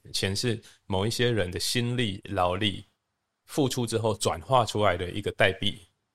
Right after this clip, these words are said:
它是一个价值的代号。所以我可不可以从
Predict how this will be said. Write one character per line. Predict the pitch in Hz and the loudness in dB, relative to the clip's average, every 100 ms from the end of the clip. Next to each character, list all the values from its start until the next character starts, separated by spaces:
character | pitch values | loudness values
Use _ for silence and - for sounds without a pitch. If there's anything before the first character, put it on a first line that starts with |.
| _ _ | _ _
它 | - 160 | -2 2
是 | 165 | 4
一 | |
个 | 139 | 4
价 | 147 139 | 6 4
值 | 104 92 90 | 2 0 -2
的 | 95 | -2
代 | 95 113 101 | 0 0 2
号。 | - 90 - _ _ _ _ _ - | 0 -2 -6 _ _ _ _ _ 0
所 | 160 | 2
以 | 143 - | 4 0
我 | 110 | 0
可 | - | 2
不 | 143 | 4
可 | 175 | 4
以 | |
从 | 131 104 107 | 4 2 0